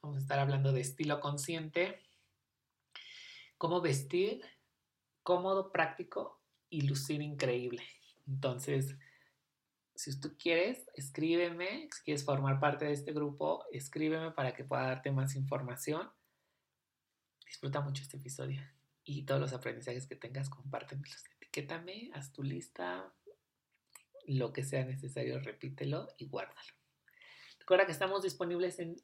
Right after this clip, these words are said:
Apple Podcasts, Spotify y Amazon Music. Nos escuchamos la próxima.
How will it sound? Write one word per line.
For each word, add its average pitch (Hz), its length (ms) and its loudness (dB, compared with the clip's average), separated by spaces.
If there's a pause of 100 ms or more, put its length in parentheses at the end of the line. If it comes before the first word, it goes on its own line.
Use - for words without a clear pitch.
(100)
Apple 180 280 -2 (340)
Podcasts, 214 720 0 (580)
Spotify 170 580 0 (360)
y 208 400 -8
Amazon 139 500 0
Music. 107 340 -8 (380)
Nos 135 160 -6
escuchamos 135 540 -4
la 135 120 0
próxima. 127 560 -8